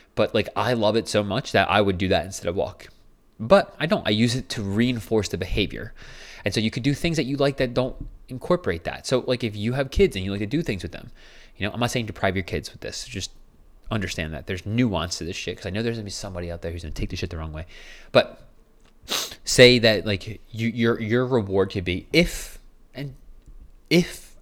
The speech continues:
I get all my workouts and all my meals in this week,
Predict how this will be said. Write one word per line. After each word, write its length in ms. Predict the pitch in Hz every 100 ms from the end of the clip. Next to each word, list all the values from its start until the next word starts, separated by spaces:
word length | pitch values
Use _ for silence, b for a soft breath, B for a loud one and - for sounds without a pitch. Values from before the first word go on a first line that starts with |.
| - - -
I 80 | 117
get 120 | 107 -
all 120 | 127
my 120 | 131
workouts 420 | 117 113 120 110
and 80 | 95
all 140 | 113
my 100 | 120
meals 240 | 110 107 104
in 60 |
this 160 | 104 -
week, 220 | 104 -